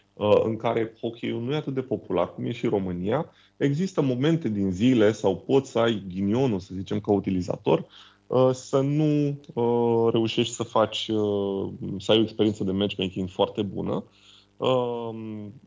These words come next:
asta se întâmpla atunci când fiecare eram rezervați la scara noastră de bloc, să-i spun așa, uh, platforma pe care, pe care jucăm, jucam fiecare. Uh, însă acum partea de matchmaking este,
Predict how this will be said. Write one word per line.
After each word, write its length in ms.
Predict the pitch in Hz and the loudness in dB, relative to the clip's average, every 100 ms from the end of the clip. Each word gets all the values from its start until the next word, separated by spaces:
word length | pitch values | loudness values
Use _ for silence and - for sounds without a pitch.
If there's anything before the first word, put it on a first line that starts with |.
| - | -12
asta 260 | - 117 117 | -8 -8 -8
se 100 | 117 | -8
întâmpla 280 | 107 107 | -6 -4
atunci 320 | 113 - 107 - | -4 -4 -8 -6
când 300 | 104 101 - | -6 -6 -6
fiecare 400 | - 107 113 110 | -2 0 2 2
eram 300 | 107 110 104 | 4 2 0
rezervați 640 | 101 95 92 92 110 - | -2 -2 -2 0 -4 -4
la 500 | 101 101 101 98 98 - _ _ | -2 2 2 0 -4 -10 _ _
scara 360 | - - 117 110 | -20 -4 0 0
noastră 300 | 107 113 107 | -2 -6 -6
de 60 | 95 | -6
bloc, 300 | 87 113 101 | -6 -4 -4
să-i 140 | - 85 | -8 -12
spun 240 | - 92 | -8 -6
așa, 400 | 80 - 104 - - - _ - | -6 -4 -6 -6 -10 -20 _ -8
uh, 460 | - 92 90 90 85 | -2 2 2 0 -2
platforma 460 | 101 95 110 107 104 | 0 0 0 0 0
pe 80 | |
care, 480 | 110 95 92 92 90 | -2 -2 0 0 -2
pe 80 | 90 | -4
care 160 | 87 90 | -4 -4
jucăm, 500 | 90 90 98 90 87 | -6 -2 0 0 -2
jucam 300 | 87 101 98 | -2 0 0
fiecare. 560 | - 87 - 113 175 - - - _ | -2 -6 -2 0 -2 -4 -20 -20 _
Uh, 200 | - 110 | 2 2
însă 240 | 139 151 156 | 4 2 0
acum 500 | - 156 156 151 147 | -2 -2 0 0 0
partea 220 | 143 143 | -2 -2
de 100 | 135 | -4
matchmaking 640 | 131 139 - 131 - 123 120 | -2 -4 -6 -8 -6 -2 4
este, 500 | 135 - 101 92 | 2 4 2 2